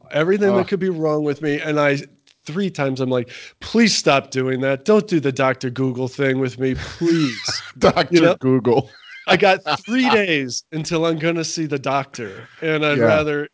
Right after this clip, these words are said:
Speaker 1: and, and for the first time ever on the third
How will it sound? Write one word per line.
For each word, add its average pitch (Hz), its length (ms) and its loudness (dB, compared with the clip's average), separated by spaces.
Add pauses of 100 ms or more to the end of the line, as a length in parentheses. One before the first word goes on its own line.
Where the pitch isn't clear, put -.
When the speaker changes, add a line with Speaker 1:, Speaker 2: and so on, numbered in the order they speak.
(140)
Speaker 1:
and, 160 260 -10
and 165 240 -6 (440)
for 156 120 -4
the 139 140 -2
first 214 380 -4
time 165 260 0 (120)
ever 165 360 4
on 143 100 0
the 139 100 0
third 170 560 0